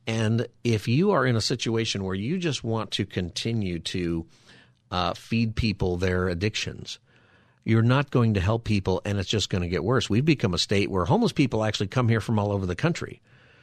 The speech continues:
You know how some of the governors are, are busing or flying, uh, illegal migrants to the sanctuary cities. Well, other things that some other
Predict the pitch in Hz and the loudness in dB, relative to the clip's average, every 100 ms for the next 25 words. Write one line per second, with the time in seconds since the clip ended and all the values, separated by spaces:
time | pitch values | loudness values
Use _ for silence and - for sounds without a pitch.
0 | _ _ 110 113 - 123 104 90 107 110 | _ _ 2 2 4 4 4 2 2 4
1 | 101 87 87 82 85 80 - 80 82 87 | 2 2 2 0 0 -4 -4 -4 -4 0
2 | 104 101 113 92 76 - 98 98 95 92 | 2 2 0 0 -2 -2 0 2 0 -2
3 | - 90 87 85 95 98 113 107 95 95 | -2 -2 0 -2 -2 0 2 2 2 0
4 | 92 90 82 - - 90 82 - 113 90 | 0 -4 -4 -4 -2 0 -2 0 0 0
5 | 90 80 135 117 - - - - - - | -2 0 0 0 -4 -12 -20 -20 -20 -20
6 | _ 104 107 113 175 240 - 123 95 98 | _ -2 0 2 4 4 4 2 2 0
7 | - 110 107 104 95 95 | 0 0 2 4 4 2